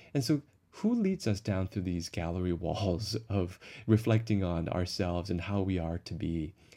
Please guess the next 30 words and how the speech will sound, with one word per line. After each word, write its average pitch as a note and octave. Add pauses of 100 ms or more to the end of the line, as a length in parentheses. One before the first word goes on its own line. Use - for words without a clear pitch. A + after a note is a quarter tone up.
And -
that's C#3
the D#3+
Holy A#2
Spirit. -
So A#2+
the A2+
doctrine A#2
today F2 (240)
is A2
of G2+
the F#2
Holy F#2+
Spirit, E2+ (520)
and A2+
his A2+
attribute F#2+
is F#2+
patience -
with -
us. - (320)
The A#2+
big C3+
idea A#2
is G#2+
that G2+
the G#2+
hope D3
of E3
God G2